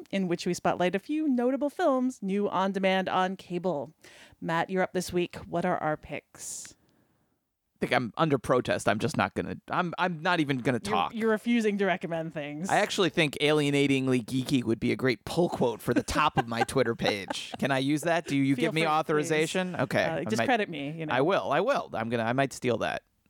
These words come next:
Speaker 2: Alienatingly geeky. All right. Well, let's get to our picks. The first one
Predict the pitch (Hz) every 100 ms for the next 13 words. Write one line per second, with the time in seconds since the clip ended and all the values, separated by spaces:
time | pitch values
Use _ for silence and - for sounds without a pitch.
0 | - 107 117 120 113 110 107 101 85 87
1 | - 82 - 185 110 90 151 190 220 -
2 | 127 101 110 98 - 110 - - - -
3 | - - - - 165 165 262 302 - 170
4 | 131 165